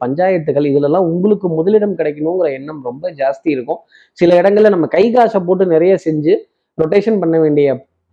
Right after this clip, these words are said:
பொறுப்பு அப்படிங்கிறதும் இருக்கும். அஹ், முதலீடு போட்டு வச்சிட்டோமே, இந்த முதலீடு வீணாகுதே அப்படிங்கிற எண்ணமும்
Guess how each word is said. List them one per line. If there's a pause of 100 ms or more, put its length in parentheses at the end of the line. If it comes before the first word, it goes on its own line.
பொறுப்பு
அப்படிங்கிறதும்
இருக்கும். (380)
அஹ்,
முதலீடு
போட்டு
வச்சிட்டோமே,
இந்த
முதலீடு
வீணாகுதே
அப்படிங்கிற
எண்ணமும்